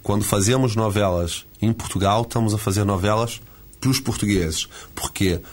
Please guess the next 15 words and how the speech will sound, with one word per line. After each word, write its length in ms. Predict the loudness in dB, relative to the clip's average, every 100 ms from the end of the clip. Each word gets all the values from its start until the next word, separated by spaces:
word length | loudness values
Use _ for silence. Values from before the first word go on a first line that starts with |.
| -10 -2
o 40 |
jeito 280 | 2 2 -2
de 80 | -2
pensar 420 | -2 0 0 0
é 60 | -2
diferente, 600 | -2 0 0 -2 -6 -14 -14 -6
as 160 | -4
culturas 680 | -2 0 -2 0 0 2 0
são 200 | 0 -2
diferentes. 600 | -2 -2 -2 0 -2 -6 -12 -20 -20 -6
Você 240 | -2 -2
pode 320 | 0 0 0
acostumar 680 | -2 -4 -2 2 2 2 2
as 160 | 0 -2
pessoas 680 | -2 0 0 0 -2 -6